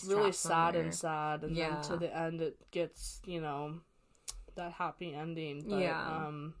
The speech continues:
Speaker 1: But I did not know Pinocchio killed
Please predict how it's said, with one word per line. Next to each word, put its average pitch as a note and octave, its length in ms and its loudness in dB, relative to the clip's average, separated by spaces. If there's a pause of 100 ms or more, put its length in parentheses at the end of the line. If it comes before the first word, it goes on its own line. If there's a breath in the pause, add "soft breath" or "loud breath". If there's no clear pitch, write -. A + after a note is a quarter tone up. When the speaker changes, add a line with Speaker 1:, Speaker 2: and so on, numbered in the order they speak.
(840 soft breath)
Speaker 1:
But A3 140 8
I C4 100 10
did C4+ 160 8
not A3 260 8
know B3+ 140 8
Pinocchio A3 520 2
killed G#3 600 -2